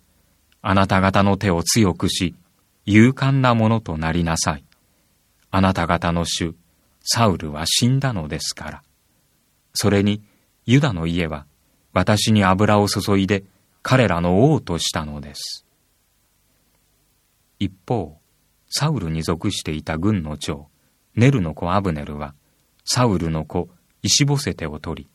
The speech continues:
これを連れてマハナイムに渡り、彼をギレアデとアシュル人とエズレル、エフライムとベニヤミン、および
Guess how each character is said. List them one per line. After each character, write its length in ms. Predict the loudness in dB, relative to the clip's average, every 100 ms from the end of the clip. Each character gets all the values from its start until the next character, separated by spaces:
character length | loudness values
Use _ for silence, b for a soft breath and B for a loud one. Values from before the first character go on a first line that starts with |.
| _ _ _ _ -2
こ 120 | 2
れ 100 | 4
を 120 | 2 0
連 100 | -2
れ 40 | 0
て 140 | 0
マ 140 | 0 0
ハ 160 | -2
ナ 140 | 0 -2
イ 80 |
ム 120 | -2 -4
に 100 | -4
渡 300 | -6 -4 -4
り、 180 | -6 b b b b b
彼 260 | 0 0 0
を 140 | -2
ギ 160 | -2 2
レ 160 | 2
ア 80 | 2
デ 140 | -2
と 220 | -2 -4 -6 _
ア 120 | -4 -4
シ 180 | -2
ュ 20 | -2
ル 120 | -2
人 260 | -4 -6
と 260 | -8 -10 -10 _ -6
エ 100 | -4
ズ 180 | -4
レ 140 | -6 -10
ル、 160 | -16 -20 _ _ _ _ _ -4
エ 80 | -2
フ 180 | 0 0
ラ 140 | 0
イ 80 | -2
ム 160 | -4
と 220 | -6 -10 -8
ベ 180 | -4 -2
ニ 140 | 0
ヤ 140 | -2 -4
ミ 140 | -8
ン、 80 | -16 _ _ _ _ _ 0
お 100 | 2
よ 140 | 2
び 200 | 2 -4